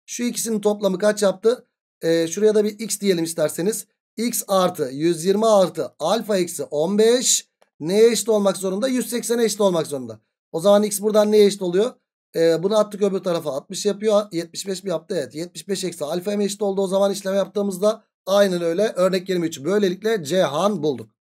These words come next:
Geldik örnek yirmi dörde. Şöyle bir katlama var. Katlama sorularında ne yapıyoruz? Öncelikle eski haline geri açıyoruz. Eski haline geri açalım bakalım şekli.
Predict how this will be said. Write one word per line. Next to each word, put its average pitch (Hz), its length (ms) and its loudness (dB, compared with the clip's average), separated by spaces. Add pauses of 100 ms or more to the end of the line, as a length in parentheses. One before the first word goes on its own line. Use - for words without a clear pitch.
(500)
Geldik 233 340 4
örnek 240 320 2
yirmi 220 200 6
dörde. 151 420 2 (260)
Şöyle 262 300 -2
bir 262 80 -6
katlama 240 380 2
var. 147 160 0
Katlama 226 360 -4
sorularında 233 400 0
ne 226 80 -2
yapıyoruz? 220 480 0
Öncelikle 185 640 -2
eski 190 280 -6
haline 220 400 2
geri 208 180 6
açıyoruz. 139 480 -2
Eski 190 280 -6
haline 226 280 0
geri 214 180 4
açalım 196 340 -2
bakalım 190 260 -2
şekli. 135 360 -10